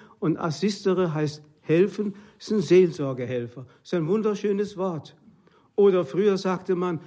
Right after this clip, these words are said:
Fürsorger, für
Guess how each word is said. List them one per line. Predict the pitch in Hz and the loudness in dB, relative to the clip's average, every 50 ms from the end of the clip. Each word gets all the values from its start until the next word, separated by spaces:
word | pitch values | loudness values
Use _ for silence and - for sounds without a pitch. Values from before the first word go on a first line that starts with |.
| - - | -18 -20
Fürsorger, | _ - - - - 208 214 220 220 214 208 185 160 143 123 - - - - _ - - - 139 131 135 131 131 120 123 123 113 113 - - _ _ | _ -20 -20 -12 -4 -2 0 2 2 4 4 4 4 2 -2 -6 -10 -18 -20 _ -18 -8 -6 -4 -4 -2 -4 -6 -6 -6 -6 -8 -8 -12 -20 _ _
für | - - - 196 208 214 226 220 214 208 | -20 -8 -4 -2 0 2 2 2 2 0